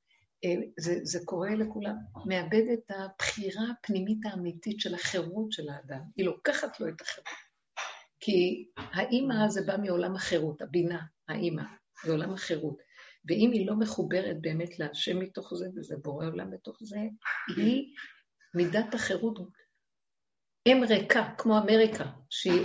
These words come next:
אם ריקה, היא אמריקה, היא, היא גונבת את החירות של האדם. עכשיו, אמריקה היא ארץ החירות, אבל הם הכי משועבדים. ומה שצריך להגיד, כל הממסדיות הזאת וה-, אה, גאווה אמריקאית,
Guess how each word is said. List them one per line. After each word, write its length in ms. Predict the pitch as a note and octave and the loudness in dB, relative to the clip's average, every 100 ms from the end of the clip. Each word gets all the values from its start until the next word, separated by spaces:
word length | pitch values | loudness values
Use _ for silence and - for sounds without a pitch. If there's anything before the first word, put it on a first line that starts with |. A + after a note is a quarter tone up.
| B3 A3 | 6 8
אם 140 | A3 | 8
ריקה, 380 | G#3+ G#3+ - A#3 | 4 2 2 2
היא 100 | E3 | 2
אמריקה, 460 | F3 G#3+ G#3+ - D#3 | 4 4 2 0 -4
היא, 320 | F#3 G3+ - | -2 -4 -4
היא 340 | G#3 G#3+ A3 - - F3+ | -2 0 -4 -10 -10 -4
גונבת 540 | F#3 F3+ C#4 C#4+ C#4 | 0 6 8 6 4
את 160 | A3+ F#3 | 2 2
החירות 380 | - D#3+ D#3+ | -4 -6 -6
של 160 | - D3 | -6 -6
האדם. 500 | D3 D3 - A2+ - - - - | -6 -8 -10 -10 -12 -16 -20 -10
עכשיו, 200 | - F#3 - G3 G3+ | 2 2 4 0 0
אמריקה 420 | F3+ F#3+ A3 A3 F3+ | 0 0 0 0 0
היא 180 | F3 | 2
ארץ 260 | F3 G3 - | 0 0 -4
החירות, 460 | E3+ E3+ E3+ G3 - _ | -6 -6 -6 -10 -12 _
אבל 220 | E3+ E3 F3+ | -4 -2 -2
הם 80 | |
הכי 220 | F3 - C4+ | -2 -2 -2
משועבדים. 680 | D4 - E3 D#3+ D3+ C#3 - _ _ - - _ _ E3+ - G3+ - _ | -2 -2 -2 -2 -6 -8 -14 _ _ -16 -16 _ _ -20 -20 -20 -20 _
ומה 540 | F3 D#3+ E3+ - F#3 A3+ | 2 2 0 -2 0 0
שצריך 380 | B3 F3+ A3 G3 | 0 -2 -2 0
להגיד, 360 | E3+ G3+ E3+ - | 2 0 0 -2
כל 180 | G#3+ A3 | 2 2
הממסדיות 1200 | G#3+ G3 F#3+ F3 E3 D#3 - C#3 E3 F#3 B3 - | 2 -2 -4 -2 -2 -2 -2 -2 -2 0 -2 -2
הזאת 280 | D#3 D#3 D3+ D3 | -4 -4 -6 -6
וה-, 300 | D3+ D3+ C#3+ - _ _ _ _ _ _ _ _ _ _ | -6 -6 -8 -10 _ _ _ _ _ _ _ _ _ _
אה, 460 | D#3+ D3+ D3 C#3+ D#3+ | -2 0 0 -4 -6
גאווה 400 | E3 D#3 D3+ E3+ | -4 -4 -2 -2
אמריקאית, 760 | E3+ D#3+ D3+ D3 F#3+ F3+ D#3 | 0 -2 -2 -2 2 2 2